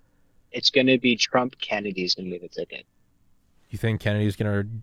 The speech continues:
Speaker 2: jump from the D N C?
Speaker 1: Yeah. Well, he's not gonna get the nom, right?
Speaker 2: No, of course not.
Speaker 1: But, like, and I'm being optimistic. This is never gonna happen. But wouldn't that be great? Like, you know, they are, they love bipartisan,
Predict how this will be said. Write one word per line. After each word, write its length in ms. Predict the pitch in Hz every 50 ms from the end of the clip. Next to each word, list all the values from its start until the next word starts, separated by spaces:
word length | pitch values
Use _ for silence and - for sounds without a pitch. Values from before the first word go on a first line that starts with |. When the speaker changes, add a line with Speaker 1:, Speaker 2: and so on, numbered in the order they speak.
| - - -
Speaker 2:
jump 240 | - - 101 101 -
from 160 | - 107 104
the 80 | 95 95
D 160 | 92 98 98
N 100 | 95 95
C? 280 | - - 101 120 135 - - - - _ _ _ _ _ _ _ - _ _ _ _ _ -
Speaker 1:
Yeah. 140 | 120 110 - - _ - -
Well, 120 | 143 139
he's 120 | 139 135 127
not 180 | 143 160 147
gonna 200 | - 180 156 139
get 160 | 135 139 - -
the 80 | -
nom, 360 | - 101 101 92 82 - - - -
right? 280 | - 92 90 90 95 -
Speaker 2:
No, 120 | - 202
of 120 | 104 82 -
course 260 | - - 123 - -
not. 200 | 90 85 85 - - - - - - - - _ - - - - - - -
Speaker 1:
But, 120 | - 127 113
like, 500 | 117 113 110 110 110 104 - - - - _ _ - - - -
and 80 | 135
I'm 100 | 139 139
being 160 | 135 139 123
optimistic. 500 | 117 110 - - 104 104 98 - - 104
This 140 | - 113 -
is 100 | 113 101
never 220 | 104 98 - - 90
gonna 160 | - - -
happen. 160 | - - - _ _ _ _ _ _ _ - - -
But 140 | - 156 147
wouldn't 280 | 147 175 196 202 208
that 200 | 202 202 185 165
be 140 | - 151 143
great? 480 | - 127 117 120 120 123 131 139 - -
Like, 200 | 135 127 127 131
you 60 | 143
know, 220 | 147 147 147 143
they 140 | 135 143 143
are, 120 | 143 147 139
they 140 | 143 147
love 320 | 151 156 165 180 165 139 -
bipartisan, 920 | 139 135 147 143 - - 135 127 131 139 131 - - 151 151 156 165